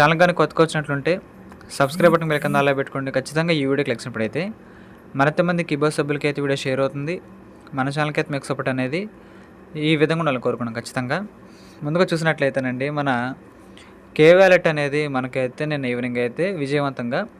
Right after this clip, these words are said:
రిలీజ్ కావడం అయితే జరిగింది. ఓకే, బాగానే ఉంది అక్కడి వరకు. అయితే ఒక చిన్న విషయం అండి,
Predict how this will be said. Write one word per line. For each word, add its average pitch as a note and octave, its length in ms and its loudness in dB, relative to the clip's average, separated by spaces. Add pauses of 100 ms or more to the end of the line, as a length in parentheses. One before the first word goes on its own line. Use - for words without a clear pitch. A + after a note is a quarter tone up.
(260)
రిలీజ్ E3+ 300 4
కావడం C#3 280 6
అయితే B2+ 220 -4
జరిగింది. C#3 480 2
ఓకే, B2 200 0
బాగానే C3+ 240 0
ఉంది C#3 180 -4
అక్కడి B2 200 -4
వరకు. B2 320 -4 (640)
అయితే D#3+ 200 4
ఒక D#3 260 6 (100)
చిన్న D3 120 -4
విషయం D3 260 -2
అండి, C3+ 340 -4